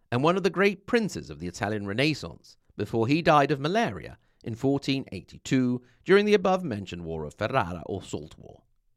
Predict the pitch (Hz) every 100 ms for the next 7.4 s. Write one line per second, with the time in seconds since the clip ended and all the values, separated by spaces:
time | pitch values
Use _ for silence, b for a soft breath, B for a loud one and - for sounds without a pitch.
0 | _ _ _ _ _ _ - 90 71 71
1 | 185 269 220 175 185 185 B - 220 214
2 | 220 190 131 220 269 190 104 90 98 113
3 | 110 113 113 110 - b - 139 156 165
4 | 185 - 196 175 190 214 240 220 107 71
5 | - _ - 165 196 180 _ _ - 196
6 | 240 - 254 - - - - - 87 -
7 | 120 85 50 -